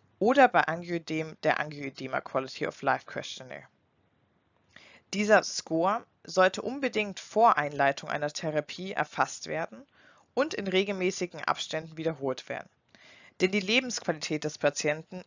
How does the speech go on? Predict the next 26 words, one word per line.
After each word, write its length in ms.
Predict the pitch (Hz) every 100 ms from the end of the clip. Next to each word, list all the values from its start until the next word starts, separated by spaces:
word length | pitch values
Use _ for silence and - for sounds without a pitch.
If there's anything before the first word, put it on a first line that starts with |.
| -
ihre 320 | 220 240 185
Lebensqualität 880 | 147 143 151 - 156 147 - 151 -
zu 120 | -
verbessern, 640 | 156 147 147 - 170 196 _ - - -
ist 260 | - -
eines 300 | - 208 220
der 100 | -
großen 460 | - 160 180 196 -
Ziele 260 | - 165
der 260 | 165 156 151
Urtikaria-Therapie. 1080 | 156 - 151 139 131 127 - - - - - _ _ _ _ _ - - -
Und 180 | - 202
ob 180 | 240 -
dieses 280 | 202 185 -
Ziel 260 | - 196
irgendwann 280 | 175 170 165
erreicht 520 | 151 151 147 147 -
wurde, 340 | 160 214 185 135 139
beziehungsweise 760 | 143 - 165 160 147 139 143
inwieweit 680 | - 160 147 143 156 202 -
man 100 | 160
die 60 |
Therapie 480 | 147 - 151 143 -
noch 160 | 147 -
optimieren 600 | 139 - 170 160 196 196
muss, 300 | 214 254